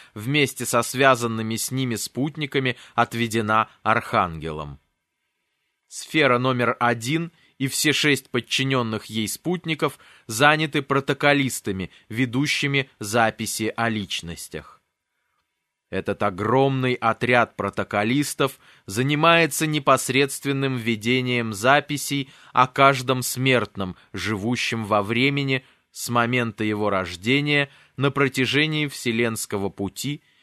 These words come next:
и до тех пор, когда индивидуум или перейдёт из Спасограда под власть сверхвселенной,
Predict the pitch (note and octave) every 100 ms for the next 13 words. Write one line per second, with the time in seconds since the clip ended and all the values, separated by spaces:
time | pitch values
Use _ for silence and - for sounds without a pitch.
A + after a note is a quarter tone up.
0 | _ - A#2 A2+ C3 F3+ - F3 F3 E3+
1 | _ _ B2+ B2 C3+ C#3+ B2+ B2 G#2 G2+
2 | A#2+ C3 C3+ C#3 C3+ _ _ F#3 E3+ D3
3 | C3 B2 B2 B2 C3 - - G#2+ - -
4 | A2 - A2+ B2 B2+ A2+ G#2 - _ A2+
5 | A2+ A2 A#2 G#2 - - - A2 F#2+ -
6 | - G#2 A#2 F3+ F#3 F#3 F3